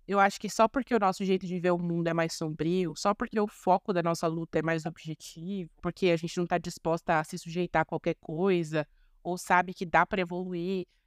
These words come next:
e ainda assim exigir o que for melhor pra gente no processo, isso não quer dizer que a gente quer menos que as outras pessoas, que a gente não valoriza as nossas oportunidades,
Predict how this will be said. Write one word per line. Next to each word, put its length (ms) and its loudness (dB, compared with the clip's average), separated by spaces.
e 80 2
ainda 240 2
assim 260 0
exigir 340 -2
o 20 0
que 120 -4
for 200 0
melhor 300 2
pra 180 0
gente 340 -4
no 100 0
processo, 540 -2
isso 140 -10
não 100 -4
quer 180 0
dizer 140 -4
que 80 -2
a 60 2
gente 220 -2
quer 160 0
menos 440 0
que 100 -2
as 80 -4
outras 260 -14
pessoas, 500 -4
que 460 -12
a 0 -
gente 200 -4
não 140 2
valoriza 560 0
as 80 0
nossas 280 -6
oportunidades, 800 -2